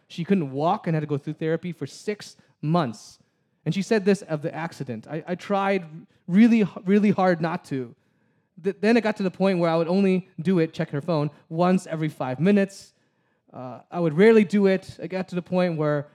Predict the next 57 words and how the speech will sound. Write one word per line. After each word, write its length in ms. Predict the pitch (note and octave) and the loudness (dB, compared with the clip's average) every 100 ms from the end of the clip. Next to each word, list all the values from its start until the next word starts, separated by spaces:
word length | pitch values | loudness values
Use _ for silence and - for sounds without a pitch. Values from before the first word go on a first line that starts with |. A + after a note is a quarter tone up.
| - | -4
when 140 | E3 | 0
I 40 | D#3+ | 2
was 120 | D3+ | 2
alone 260 | D3 F#3+ | 4 4
in 60 | F#3 | 4
the 80 | D#3+ | 0
car, 320 | - E3+ E3 | 0 0 2
I 80 | D3 | 0
would 160 | C#3 | -2
do 200 | C3+ F#3+ | 0 2
it." 240 | D#3+ D#3+ - - - _ | 4 2 -2 -10 -20 _
She 160 | - F3 | -10 -6
said, 140 | D#3+ | -2
"I 20 | F3+ | 2
don't 140 | A3 | 4
know, 120 | G#3 | 6
it's 80 | F3 | 4
just 160 | G#3 - | 2 0
so 160 | F#3+ | 0
addicting, 400 | D#3 F#3+ - D#3 | 2 0 0 -4
I 60 | C#3 | -4
just 160 | D#3 | -8
can't 280 | - E3 D3+ - _ _ | -6 -6 -6 -10 _ _
put 140 | - D3+ | -4 -4
it 140 | C3+ | -4
down." 320 | D3 C#3+ B2+ | -4 -4 -4
And 120 | B2 A#2 _ | -4 -8 _
within 240 | F#3+ A3+ D4+ | 0 4 6
a 60 | |
year 300 | C4 G#3+ E4 | 6 8 8
of 80 | D#4+ | 6
this 120 | C4+ B3+ | 2 -2
accident, 680 | C#4+ C#4+ A3+ D3+ G#2+ - - _ _ - | -4 -2 -2 -2 -4 -6 -8 _ _ 0
she 140 | C#4 | 2
did 140 | D4 | 4
it 120 | D#4+ D4+ | 6 6
again, 440 | D#4+ D4+ C#3 A#2 _ - | 4 4 0 -6 _ -2
and 120 | G3 | 0
she 100 | A#3 | 0
slammed 340 | - B3 C#4 | 0 0 4
into 100 | A#3+ | 4
the 60 | G3+ | 4
back 300 | G#3 A#3 B3 | 2 0 0
of 60 | |
a 60 | G#3 | -2
semi-truck, 640 | - A#3+ F#3+ - F3+ E3+ | 0 0 0 0 0 0
and 100 | F#3+ | 0
amazingly, 540 | F3+ G3 A3+ G#3 F3 E3 | 0 0 0 0 0 -2
she 260 | F#3 F3+ - _ | -4 -8 -10 _
left 260 | D#3+ E3 - | -4 -4 -4
uninjured, 540 | D#3+ F3 A#3 G3+ F#3 | -4 4 4 6 2
but 100 | D#3+ | 0
that's 380 | G3 G3 - - _ _ _ - | -2 -4 -8 -20 _ _ _ -10
the 100 | E3+ | -6
lack 260 | E3 E3+ E3+ | -4 -4 -2
of 240 | D3 - | -4 -4
control 720 | - C#3+ - G#3 D3 A#2 A2 | -10 -10 -8 -6 -6 -6 -12